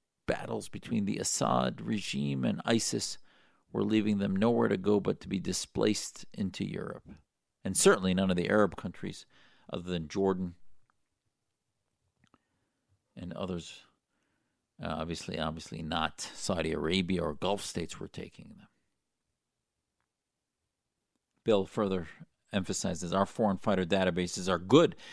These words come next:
and information sharing is constantly improving, but this scenario is plausible. The scenario that the refugees from the Middle East could be exploited by isis to target the United States."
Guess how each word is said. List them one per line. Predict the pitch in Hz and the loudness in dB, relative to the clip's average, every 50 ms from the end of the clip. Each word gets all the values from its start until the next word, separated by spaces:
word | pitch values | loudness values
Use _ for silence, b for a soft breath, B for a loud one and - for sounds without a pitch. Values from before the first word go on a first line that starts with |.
| B B B | B B B
and | B - 110 | B 4 4
information | 110 95 110 113 113 120 120 - - 117 | 6 4 4 6 6 6 6 6 2 -2
sharing | - - 120 107 107 107 101 | 2 4 6 6 8 6 6
is | 98 - | 4 2
constantly | - - - 131 139 135 - - - 104 110 | 0 2 4 4 4 4 4 0 0 2 2
improving, | 101 98 - - - 165 156 131 127 113 98 | 2 2 0 2 4 4 6 6 4 2 2
but | 90 101 90 - | 0 -2 0 0
this | 127 120 - | 0 0 0
scenario | - - 113 101 107 110 113 107 104 98 95 | 0 0 2 4 4 4 6 4 4 4 4
is | 92 90 - | 2 0 -4
plausible. | - - - 113 107 107 101 - 101 85 - - - - - b b b b b b b b b b b b | -10 0 2 4 4 4 2 0 -4 -6 -8 -10 -14 -16 -16 b b b b b b b b b b b b
The | 104 101 | -2 -2
scenario | - - 123 110 110 117 117 113 110 104 98 | 0 2 2 4 4 4 6 6 6 4 4
that | 90 98 98 92 - | 4 2 0 0 -2
the | - | 2
refugees | 95 110 110 - - 107 92 92 113 131 139 135 | 2 4 2 4 0 -4 -2 2 2 2 2 2
from | - - 113 | 0 0 -2
the | 104 101 | 0 2
Middle | 107 107 104 101 110 | 2 2 4 4 4
East | 113 - - | 2 0 -2
could | - 104 | -2 0
be | 95 95 | 2 2
exploited | 95 - - - - - 127 131 131 135 139 135 - B B B B B B | 0 0 -2 -8 -2 2 4 6 8 6 6 4 2 B B B B B B
by | - 110 104 - | 4 4 4 4
isis | - 117 120 110 - - 113 - | 4 4 4 4 2 -2 -2 -4
to | - - 92 | -4 -6 -10
target | - - - - 131 123 113 123 120 - | -10 -6 2 4 4 4 4 0 -2 0
the | - | -2
United | 107 98 95 95 95 95 90 - | -2 0 2 2 2 0 0 -4
States." | - - - 104 - 50 - - - - - | -6 -6 -4 -4 -6 -6 -10 -14 -14 -14 -16